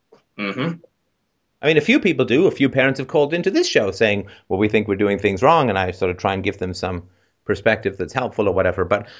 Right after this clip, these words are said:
Speaker 2: but most times then you have to convict an empty chair, right?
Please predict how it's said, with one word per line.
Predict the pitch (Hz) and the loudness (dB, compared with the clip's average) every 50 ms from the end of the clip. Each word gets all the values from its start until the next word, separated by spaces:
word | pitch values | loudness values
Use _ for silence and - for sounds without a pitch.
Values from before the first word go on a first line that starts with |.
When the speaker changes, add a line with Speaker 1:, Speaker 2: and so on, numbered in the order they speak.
| - - _ _ | -20 -20 _ _
Speaker 2:
but | 147 143 | 2 4
most | 139 175 226 269 247 - | 6 6 6 4 4 0
times | - 160 131 120 117 120 113 | 0 0 0 2 0 0 0
then | 127 127 123 120 117 120 120 | 0 2 2 2 0 -2 -2
you | 135 143 135 | 0 0 0
have | 147 156 151 - | 0 0 -2 -2
to | - 160 | -6 -8
convict | 151 - 127 120 151 175 165 - 143 | -6 -6 -2 0 0 0 0 -2 -6
an | 135 - | -2 0
empty | 139 139 131 135 123 110 | -2 -2 -2 -4 -8 -8
chair, | - 120 98 - - - _ _ _ _ _ _ _ _ _ _ _ _ | -6 -6 -6 -6 -8 -16 _ _ _ _ _ _ _ _ _ _ _ _
right? | 104 107 131 - | -8 -8 -8 -10